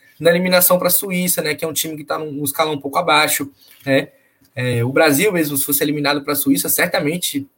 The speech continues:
isso seria tratado como um vexame, eu acho, pra seleção brasileira. Enfim.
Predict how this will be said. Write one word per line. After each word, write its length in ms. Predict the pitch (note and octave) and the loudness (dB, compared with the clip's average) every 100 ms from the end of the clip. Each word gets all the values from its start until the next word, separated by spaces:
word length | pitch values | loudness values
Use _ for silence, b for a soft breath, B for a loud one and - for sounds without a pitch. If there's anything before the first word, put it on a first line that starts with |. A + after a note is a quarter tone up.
| _ _ _ - | _ _ _ -2
isso 200 | C#3 C#3 | 0 2
seria 300 | - D3+ D#3 | 0 2 2
tratado 340 | D#3+ D3 D3+ | 0 0 -2
como 160 | - D#3 | -4 -6
um 40 | |
vexame, 440 | C#3+ C#3+ - D#3+ E3 | -2 -2 0 0 2
eu 80 | C3 | 2
acho, 160 | C#3 | 0
pra 80 | C#3 | -2
seleção 280 | C#3 C3+ - | -2 0 0
brasileira. 600 | C3 C#3 C#3 D3 D3 C#3+ _ _ _ _ | -2 0 2 4 2 -2 _ _ _ _
Enfim. 460 | D#3+ D3+ - C3+ | -10 -6 0 0